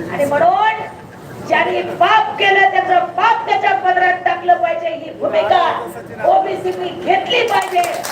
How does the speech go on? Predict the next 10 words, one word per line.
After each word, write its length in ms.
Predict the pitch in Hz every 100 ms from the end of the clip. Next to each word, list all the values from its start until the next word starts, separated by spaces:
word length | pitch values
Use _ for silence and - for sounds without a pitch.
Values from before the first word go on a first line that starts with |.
| - - -
अशा 240 | - 359
प्रकारचा 800 | 349 339 339 339 - 349 330 - - - - - -
आग्रह 560 | - 392 - 381 392 359
या 80 | 359
ठिकाणी 500 | 349 - 330 320 320
मी 60 |
आपल्याला 360 | 302 302 311 302
करते. 800 | 294 302 - 679 762 784 762 762 - - -
आणि 240 | - 311 330
मी 440 | 339 415 415 392